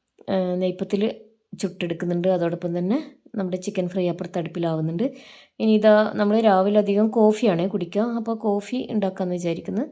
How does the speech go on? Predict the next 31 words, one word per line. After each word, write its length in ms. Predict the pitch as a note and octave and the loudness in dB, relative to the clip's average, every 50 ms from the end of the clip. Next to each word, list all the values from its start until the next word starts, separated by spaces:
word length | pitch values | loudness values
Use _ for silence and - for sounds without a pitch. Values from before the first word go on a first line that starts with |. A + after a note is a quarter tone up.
| - _ - _ _ _ _ _ _ _ - | -12 _ -20 _ _ _ _ _ _ _ -8
അപ്പോൾ 160 | A#3 G#3+ A3 A3+ A3 | -6 -2 0 2 2
ഞാൻ 220 | G#3+ G#3 G#3 G#3 G#3+ | 4 4 4 4 4
ഒരടുപ്പിൽ 440 | G3+ G3 F#3+ F#3+ - - G3+ G3 A#3+ C#4 - - | 4 2 2 0 -2 -4 -2 -2 -2 -2 -4 -2
ഇതാ 120 | F#3+ F#3 F#3 - | -2 -4 -2 -2
കോഫിക്ക് 360 | - F#3 F#3 - G3+ G#3 - G3+ | -4 -4 -2 -4 -4 -4 -2 -2
വേണ്ടിയിട്ട് 260 | F#3+ F#3 F3+ F3+ - A3+ G#3+ | 0 0 -2 -4 -4 0 0
പാലും 300 | G3+ F3+ E3+ E3 F3+ F#3 F3+ | 2 2 2 0 -2 -2 -2
വെച്ചിട്ടുണ്ട്. 420 | E3 - - - - D#3 D#3+ D#3+ - - - _ _ _ _ _ _ _ _ _ _ _ _ _ _ _ - | -4 -6 -8 -8 -6 -6 -6 -6 -8 -12 -14 _ _ _ _ _ _ _ _ _ _ _ _ _ _ _ -10
ഉം, 420 | F#3 F#3 F3+ F3+ F3 F3 F3 F3 F3+ - - | -8 -6 -6 -6 -4 -4 -4 -6 -6 -6 -8
അപ്പോൾ 160 | G3+ - - - | -8 -8 -2 0
കോഫി 240 | G3 F#3 F#3 - A3+ A3 | 0 0 0 0 2 4
ഉണ്ടാക്കാമെന്നൊക്കെ 420 | G#3+ A3 G#3+ G#3+ G#3+ G#3+ G#3+ G#3+ G#3 | 4 4 4 4 2 2 2 2 0
വിചാരിച്ച് 280 | F#3+ F#3+ F#3+ F#3 F#3 G#3 | 2 2 0 0 0 -2
നോക്കുമ്പോൾ 300 | G3 F3+ F3+ F3+ F#3 G3+ G3+ - | -2 -2 -2 -4 -4 -4 -4 -4
കോഫി 220 | F#3+ F3+ - G3+ G3 - | -4 -4 -4 -4 -2 0
പൗഡർ 300 | G#3 F#3+ F#3 F3+ F#3+ G#3 A3 G#3+ - - | 0 0 0 -2 -4 -6 -6 -8 -8 -6
തീർന്നിട്ടുണ്ടായിരുന്നു, 800 | G3+ F#3+ F#3 F#3 F#3+ G#3 G3+ G#3 F#3+ F3 D#3+ E3 E3 E3+ F3+ G3 F#3 | -4 -4 -2 -2 0 -2 -2 -2 -2 -2 -2 -2 -2 -2 -2 -2 -2
അതുകൊണ്ട് 200 | F3 F3 F3 F3 | -2 -2 -4 -4
തന്നെ 140 | F3 F#3 F#3+ F#3 | -4 -2 -2 -2
ഞാൻ 100 | F3+ F3 F3 F3 F#3+ G3+ _ _ - | -2 -2 -4 -4 -6 -8 _ _ -8
കോഫി 240 | F#3+ F#3 F#3 F#3 - G#3+ | -6 -6 -6 -4 -2 -2
ഉണ്ടാക്കിയിട്ടില്ല. 480 | F#3+ E3 D#3 D#3 - F3+ E3 - F#3 G#3+ C4 - - - - - - - _ _ _ | -2 -2 -4 -6 -8 -12 -10 -6 -8 -8 -8 -8 -16 -20 -20 -20 -20 -20 _ _ _
അപ്പോൾ 160 | - G3+ G3 - | -10 -8 -2 2
ചായ 220 | G#3+ G3+ F#3+ G3 G#3 A3+ A#3 | 4 4 6 6 4 4 4
രാവിലെ 220 | A3 G3+ G3+ G3 - | 2 2 0 0 -2
തന്നെ 140 | G#3 G3+ G3+ G3 | -2 -2 -2 -2
കുടിക്കാനൊരു 540 | G3 F3 E3+ F3 F#3 F3 F3 F3 E3+ F3+ F3 F#3 - - _ _ _ _ - - E3 - | -2 -4 -4 -4 -4 -2 -2 -2 -4 -4 -6 -8 -10 -12 _ _ _ _ -8 -8 -6 -4
സുഖമില്ല, 340 | - F3 E3+ E3 D#3+ D#3+ D#3+ D#3+ | -4 -2 -2 -2 -2 -2 -2 -2
അതുകൊണ്ട് 240 | D#3 E3 E3+ F3 E3+ F3 - | -2 -2 -2 -4 -6 -6 -4
ചായ 200 | F#3 E3+ E3+ F3 G3 G#3+ G3+ | -4 -2 -2 0 0 0 0
കുടിക്കുക, 320 | E3 D#3+ - - F3 F3 | -2 -6 -6 -6 -6 -6